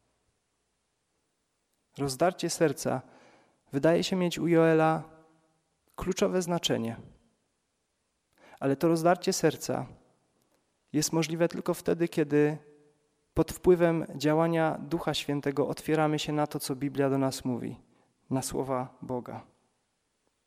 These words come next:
Pokutowanie, chociaż w księdze Joela pojawia się w kontekście tego sądnego dnia Pana, tego dnia sądu,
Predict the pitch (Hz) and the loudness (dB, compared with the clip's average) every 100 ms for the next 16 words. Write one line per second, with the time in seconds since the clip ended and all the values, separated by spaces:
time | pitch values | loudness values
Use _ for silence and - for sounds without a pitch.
0 | _ _ _ _ _ _ _ _ _ _ | _ _ _ _ _ _ _ _ _ _
1 | _ _ _ - - - - - _ _ | _ _ _ -20 -20 -20 -20 -20 _ _
2 | _ _ _ _ - - 208 - 185 233 | _ _ _ _ 0 2 2 0 4 6
3 | 196 151 156 - - - _ _ _ _ | 6 4 2 -6 -20 -20 _ _ _ _
4 | _ _ - - 165 170 - - 202 190 | _ _ -8 0 4 4 2 0 2 4
5 | 180 185 185 180 180 175 170 165 170 - | 6 8 8 6 6 4 4 -2 -4 0
6 | 170 175 - - 170 165 170 - - - | 0 0 -4 0 4 4 4 -2 -12 -8
7 | 151 156 - 170 156 170 185 170 147 160 | 0 2 2 0 0 2 4 2 4 4
8 | 160 165 151 127 117 139 139 135 156 156 | 4 8 6 6 0 -2 0 6 6 6
9 | - 160 135 123 | 6 6 6 2